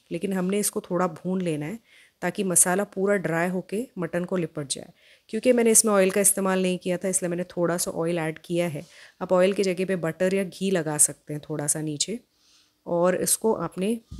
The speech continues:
मीडियम फ्लेम पे इस तरह से मिक्स कर लेना है आराम से कि बोटियाँ टूटे नहीं। कुछ टाइम के बाद ये ऐसे ड्राई दिखने लगेगा, ऑयल सेपरेट हो जाएगा, मटन का खुद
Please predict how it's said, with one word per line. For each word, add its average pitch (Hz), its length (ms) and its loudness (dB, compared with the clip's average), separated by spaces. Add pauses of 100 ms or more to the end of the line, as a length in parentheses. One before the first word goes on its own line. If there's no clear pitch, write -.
मीडियम 196 360 2
फ्लेम 170 260 -4
पे 220 240 -4 (260)
इस - 160 -6
तरह 170 140 0
से 214 160 0
मिक्स 185 240 0
कर 156 180 -4
लेना 147 240 -8
है - 120 -12
आराम 170 300 -2
से 220 180 0
कि 220 140 -4
बोटियाँ 165 400 -4
टूटे 160 300 -6
नहीं। 147 180 -14 (840)
कुछ 208 140 -2
टाइम 190 180 0
के 208 100 -2
बाद 196 200 0
ये 202 80 2
ऐसे 185 200 2
ड्राई 170 260 0
दिखने 180 280 -2
लगेगा, 170 420 -2
ऑयल 170 260 0
सेपरेट 170 400 0
हो 190 100 0
जाएगा, 165 320 -2
मटन 165 280 -6
का 190 120 -6
खुद 175 200 -10